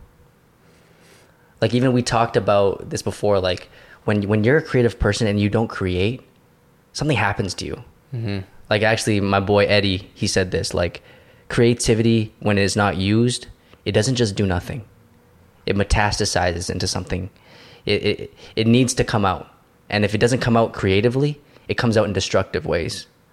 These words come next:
Speaker 2: Mm.
Speaker 1: And so, like, whatever's inside you, man, needs to come out. And so, like, I've been sitting on this idea forever. And then just, like, recently, I decided, like, why not right now? I'm not getting any younger.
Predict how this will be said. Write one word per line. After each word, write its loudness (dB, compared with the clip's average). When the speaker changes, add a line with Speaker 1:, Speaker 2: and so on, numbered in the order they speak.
Speaker 2:
Mm. -2
Speaker 1:
And 0
so, 4
like, 2
whatever's 4
inside 0
you, 0
man, 2
needs 0
to -2
come -2
out. -2
And -2
so, 2
like, 0
I've 2
been 4
sitting 0
on 2
this -2
idea 0
forever. -4
And -2
then 0
just, -2
like, 0
recently, 0
I -2
decided, 0
like, -6
why -2
not 0
right 0
now? -4
I'm -4
not 0
getting -2
any 0
younger. 0